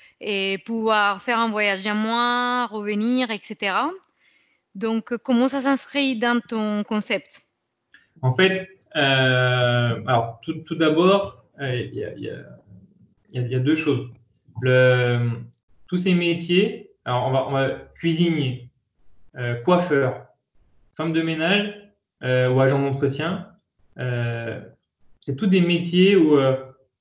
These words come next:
Speaker 2: on, on sélectionne les gens pas par rapport à l'entreprise, mais par rapport à eux, qui ils sont, quelles prestations ils délivrent. En fait, on,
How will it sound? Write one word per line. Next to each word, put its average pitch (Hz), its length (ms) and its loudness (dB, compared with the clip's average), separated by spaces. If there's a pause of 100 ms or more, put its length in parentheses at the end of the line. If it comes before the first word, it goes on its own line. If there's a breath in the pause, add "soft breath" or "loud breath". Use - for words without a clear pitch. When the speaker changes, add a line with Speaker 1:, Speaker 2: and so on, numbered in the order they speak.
Speaker 2:
on, 147 360 -4 (180)
on 143 80 -4
sélectionne 185 520 2
les 175 100 6
gens 180 160 4
pas 202 160 2
par 185 240 2
rapport 175 280 4
à 165 60 8
l'entreprise, 180 680 0 (340)
mais 139 80 -8
par 151 220 -2
rapport 147 360 0
à 147 220 2
eux, 151 340 4
qui 147 220 0
ils 143 60 2
sont, 160 240 -4
quelles 156 180 -2
prestations 147 480 -4
ils 151 80 -6
délivrent. 135 300 -2
En 135 80 -6
fait, 175 180 -2
on, 131 260 -2